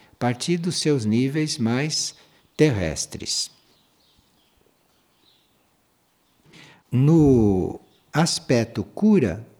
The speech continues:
no qual esta figueira deve dar também frutos, nós teríamos a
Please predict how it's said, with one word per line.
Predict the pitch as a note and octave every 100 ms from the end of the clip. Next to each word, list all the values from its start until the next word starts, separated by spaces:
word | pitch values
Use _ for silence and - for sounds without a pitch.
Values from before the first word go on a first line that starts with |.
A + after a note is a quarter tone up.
| _ _ _ _ _ _ _
no | A2
qual | G#2 A#2+ A#2 A#2 A2 - _ _ _ _ _ _
esta | G#2 G2 - - G2+ F#2 E2+ E2 F2+ -
figueira | - G#2 A2 A#2 G#2+ G2+
deve | F2+ G2+ G2+
dar | F#2 F#2+ F#2
também | G2 F#2 F#2 F2+
frutos, | - F3+ G3 - A2+ F2+ - - - - - - _ _ _ _ _ _ _ -
nós | A2+ C#3 D#3+ -
teríamos | F#3 E3+ C#3 D#3 F3 F3 C#3
a | D3 C3 A#2 G#2